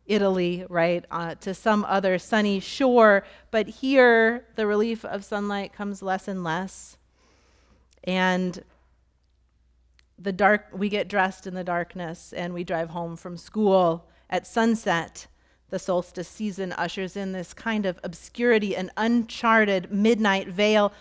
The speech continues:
falls earlier and earlier until it feels as if all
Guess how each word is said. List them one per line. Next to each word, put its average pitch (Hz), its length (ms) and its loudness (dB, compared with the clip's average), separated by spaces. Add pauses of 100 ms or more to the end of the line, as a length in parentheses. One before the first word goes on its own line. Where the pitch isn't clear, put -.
(140)
falls 226 500 4
earlier 220 360 2
and 220 160 6
earlier 214 360 2
until 208 200 -2
it - 120 -6
feels 226 440 0
as 175 280 -6
if 214 400 -4 (680)
all 208 520 4